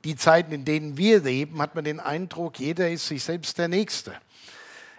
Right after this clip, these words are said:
Erst komm ich und dann komm ich. Die Menschen sind schlecht, sie denken nur an sich, hat mal einer gesagt. Hauptsache, ich denk an mich. Ja, wenigstens einer.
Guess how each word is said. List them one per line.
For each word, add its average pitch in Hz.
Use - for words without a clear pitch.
Erst 165
komm 180
ich 190
und 160
dann 170
komm 180
ich. -
Die 147
Menschen 165
sind 156
schlecht, 175
sie 156
denken 165
nur 165
an 147
sich, 185
hat 170
mal 160
einer 160
gesagt. 147
Hauptsache, 151
ich 165
denk 117
an 95
mich. -
Ja, 127
wenigstens 139
einer. 120